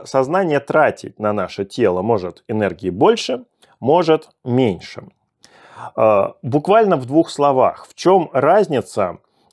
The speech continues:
в функционировании тела, если ему дают энергии столько, сколько ему нужно, и если на нём сознание начинает экономить, потому что энергии не хватает?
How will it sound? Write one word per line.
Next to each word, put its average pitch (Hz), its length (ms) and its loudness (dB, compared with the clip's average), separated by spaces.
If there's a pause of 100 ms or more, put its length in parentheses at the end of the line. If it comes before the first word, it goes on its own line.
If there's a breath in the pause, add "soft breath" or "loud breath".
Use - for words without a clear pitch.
в 139 680 2
функционировании 139 920 -4
тела, 98 600 -2
если 120 440 0
ему 120 260 0
дают 110 440 0
энергии 107 480 0
столько, 110 540 2
сколько 98 400 -2
ему 101 180 0
нужно, 196 560 0 (520 soft breath)
и 147 80 2
если 170 400 4
на 139 140 4
нём 175 240 2
сознание 160 520 0
начинает 143 520 0
экономить, 160 560 0
потому 127 340 0
что - 160 -4
энергии 131 380 2
не 123 120 -2
хватает? 110 680 -2